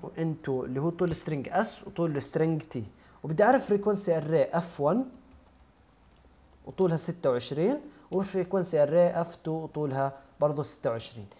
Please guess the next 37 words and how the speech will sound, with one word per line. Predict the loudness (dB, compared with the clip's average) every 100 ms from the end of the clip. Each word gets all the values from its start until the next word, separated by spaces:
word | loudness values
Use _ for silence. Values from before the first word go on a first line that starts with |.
| -20 -12 -2
اللي | 0
هي | 2
اف | 0 -2
وان | 0
الفريكونسي | -2 -4 -4 -2 2 2
اري | 2
للسترينج | 0 -4 -6 -6 0
S، | 0 0 -6 -20 -12 0
واف | 4 4 4
تو | 6 6
الفريكونسي | 6 0 0 2 2 2 0
اري | 2 2 2
للسترينج | -2 -6 -4 -4 -4 -6 -14 _ -6
T، | -6 -8 -20 -10
وبدي | -4 2 4
اعرف | 6 4
كيو | -2 0 2
اللي | 4 4
هي |
عدد | 4 4 2
الكويستشن | 0 0 -2 -2 -2
مارك، | -2 -4 -8 -16 -20 -20 -20 _ _
وبدي | -2 2 2
اعرف | 2 0
كاركتر | 2 2 2 0 0
اري | 0 2 2 -2 2
S | 2 2 -4 -6
وطولها | 0 0 0 -2 0
ان | 0 0 -6 -16 -10
وتي | -8 -2 0 0
وطولها | -2 -2 -2 -2 -4
ان، | -10 -18 _ _ -20 _ -20 -20 -20 -20 -20 -20 -20 -20 -16 -6
وبدي | 0 4
اعرف | 6 4 2
فيكتور | 0 2 2
اوف | 2 0
انتجر | -2 0 0